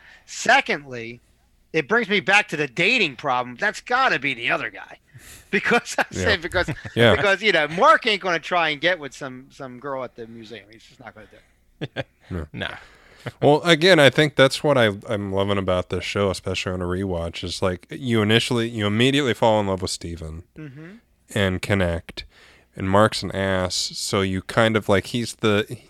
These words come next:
Speaker 2: the bad guy, he's the confrontational one, but then you see more of what Mark's going through and what his, you know, goals are, and you go, "Oh, he's actually a really good guy." I mean, he's kind of an asshole, but who isn't?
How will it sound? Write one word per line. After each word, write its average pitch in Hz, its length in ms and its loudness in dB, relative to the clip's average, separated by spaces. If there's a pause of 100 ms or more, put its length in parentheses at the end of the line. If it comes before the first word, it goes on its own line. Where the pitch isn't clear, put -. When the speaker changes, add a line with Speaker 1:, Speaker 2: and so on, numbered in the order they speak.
(260)
Speaker 2:
the 110 100 0
bad 104 320 2
guy, 80 220 -2
he's 92 220 -4
the 107 100 -6
confrontational 98 880 -4
one, 85 240 -6 (340)
but - 160 -2
then 131 160 6
you 123 160 2
see - 260 -2
more 104 220 0
of 90 120 -4
what 101 120 -2
Mark's 98 320 -6 (320)
going 110 320 0
through 90 320 -4
and 87 140 -6
what 90 160 -4
his, 120 380 -2 (220)
you 127 160 -8
know, 85 240 -6 (800)
goals 101 340 6
are, 87 280 4
and 87 100 -4
you 90 60 -6
go, 92 200 -2
"Oh, 107 480 -2 (360)
he's - 640 -6 (160)
actually 107 400 0
a 92 100 0
really 92 300 -2
good 90 260 -4
guy." 104 340 2
I 85 40 -12
mean, 90 140 -12
he's 90 140 -12
kind 87 260 -10
of 85 60 -10
an 92 100 -8
asshole, 101 580 -2 (400)
but 87 280 -2
who 127 240 2
isn't? 95 380 2